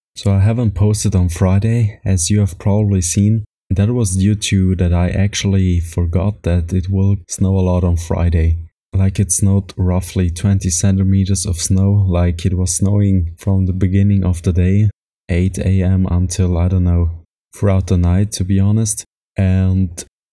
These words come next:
my plan was to go for a ride on Friday, which wasn't possible at all, like, the roads have been covered with a thick layer of snow, not to mention the roads leading up the mountains. The community had a hard time to keep the roads snow-free, so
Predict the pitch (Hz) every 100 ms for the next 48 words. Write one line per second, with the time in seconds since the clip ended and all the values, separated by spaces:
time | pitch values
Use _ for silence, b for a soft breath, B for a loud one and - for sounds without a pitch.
0 | _ 92 90 98 - 101 110 127 107 -
1 | 87 104 110 107 95 92 92 92 90 82
2 | - 90 98 104 107 113 107 _ _ -
3 | 98 92 101 98 107 98 85 - 104 98
4 | 104 101 95 85 87 92 95 87 85 -
5 | 87 87 95 98 - 87 90 95 90 85
6 | 82 - 104 98 101 95 92 92 90 -
7 | 85 - 104 - 101 98 95 90 85 -
8 | 98 98 101 95 - _ - 98 98 -
9 | 95 90 92 - 92 90 87 92 98 -
10 | 95 92 92 85 92 - 95 87 85 98
11 | 101 101 - - _ _ - 98 85 101
12 | 98 110 110 98 92 95 95 85 92 92
13 | - 98 92 82 85 - 101 92 - 87
14 | 87 92 92 - - - - 92 92 90
15 | - 98 104 104 - 87 87 87